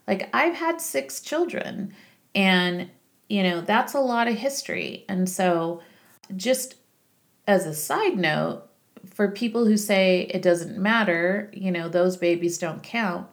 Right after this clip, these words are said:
Well, you can say that, but your body hasn't, y-, your body hasn't gone through that, but my body has. And so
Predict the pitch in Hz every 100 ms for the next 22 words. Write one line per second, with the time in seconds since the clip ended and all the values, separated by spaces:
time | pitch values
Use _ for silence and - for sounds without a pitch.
0 | - 202 208 202 - 202 233 339 339 220
1 | - 170 170 165 180 - 190 180 170 170
2 | 202 208 165 160 - - - - 160 156
3 | - 180 - 180 190 254 240 170 160 160
4 | 156 151 160 151 151 156 160 156 156 -
5 | 156 233 269 - - - - - 185 -
6 | 170 160 170 156 151